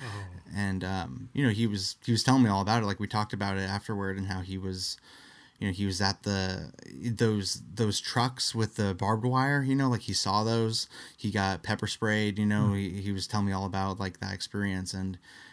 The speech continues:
Speaker 2: you know, it's, it's pretty, like, harrowing, you know, it sounded, it sounded totally horrible. Like, it sounded extremely awful. And, uh, you know, the country was extremely divided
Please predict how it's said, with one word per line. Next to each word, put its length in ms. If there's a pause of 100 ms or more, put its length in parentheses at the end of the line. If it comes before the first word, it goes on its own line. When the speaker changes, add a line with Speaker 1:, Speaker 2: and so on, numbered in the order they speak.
(140)
Speaker 2:
you 120
know, 220
it's, 400 (280)
it's 260 (140)
pretty, 380
like, 220
harrowing, 500
you 80
know, 160
it 100
sounded, 420
it 60
sounded 380 (100)
totally 380
horrible. 420
Like, 160
it 60
sounded 540 (520)
extremely 680
awful. 460 (480)
And, 340
uh, 280
you 120
know, 60
the 80
country 420
was 480
extremely 540
divided 560